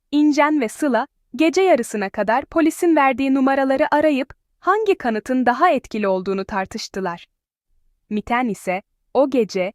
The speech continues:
kendisini köşeye sıkıştırıldığını hissederek panikle bazı acil hamleler yapmaya çalıştı. Banka hesaplarından bazı küçük transferleri hızla başka hesaplara aktardı. Ama avukatın talebiyle banka hareketleri dondurulduğunda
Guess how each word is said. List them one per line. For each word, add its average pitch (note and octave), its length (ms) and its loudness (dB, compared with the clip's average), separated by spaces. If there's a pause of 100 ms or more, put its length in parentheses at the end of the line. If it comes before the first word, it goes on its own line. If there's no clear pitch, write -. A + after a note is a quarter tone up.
kendisini B3+ 480 -2
köşeye C#4+ 360 -4
sıkıştırıldığını G#3+ 800 -4
hissederek G#3+ 680 -4 (220)
panikle A3+ 500 0
bazı C4+ 300 0
acil G#3+ 360 0
hamleler A3 500 -2
yapmaya F#3+ 420 -6
çalıştı. F#3 520 -8 (640)
Banka C#4+ 320 0
hesaplarından C4+ 920 -2
bazı D#4+ 320 0
küçük - 320 -8
transferleri F#3+ 760 -4 (200)
hızla C#4+ 360 0
başka G#3 300 -4
hesaplara F#3+ 540 -6
aktardı. F3+ 560 -8 (360)
Ama G#3 360 0
avukatın G#3 520 -4
talebiyle F#3+ 640 -6 (160)
banka A#3 340 -2
hareketleri G3 580 -6
dondurulduğunda F#3+ 880 -8